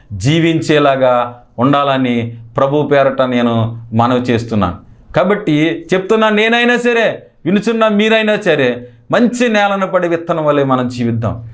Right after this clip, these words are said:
మన విశ్వాసాన్ని కాపాడుకుందాం, మన పరుగుని కడముట్టిద్దాం. కాబట్టి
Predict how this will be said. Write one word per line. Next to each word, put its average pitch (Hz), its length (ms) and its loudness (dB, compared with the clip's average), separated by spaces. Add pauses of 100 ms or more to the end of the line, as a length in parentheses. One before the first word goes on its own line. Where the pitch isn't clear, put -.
(160)
మన 151 140 0
విశ్వాసాన్ని 196 680 0
కాపాడుకుందాం, 147 880 -4 (200)
మన 151 120 0
పరుగుని 214 680 0 (280)
కడముట్టిద్దాం. 139 840 -2 (220)
కాబట్టి 202 800 0